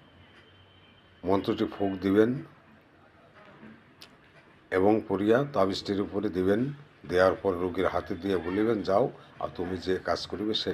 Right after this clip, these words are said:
কাজ হইবে।" এইভাবে আপনি যে কাজ, যে তাবিজ, যে তন্ত্র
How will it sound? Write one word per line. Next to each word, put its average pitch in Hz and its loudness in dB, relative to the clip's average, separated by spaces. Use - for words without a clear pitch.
কাজ 85 -2
হইবে।" 71 -8
এইভাবে 110 10
আপনি 120 4
যে 113 6
কাজ, 110 4
যে 107 4
তাবিজ, 104 6
যে 104 4
তন্ত্র 101 2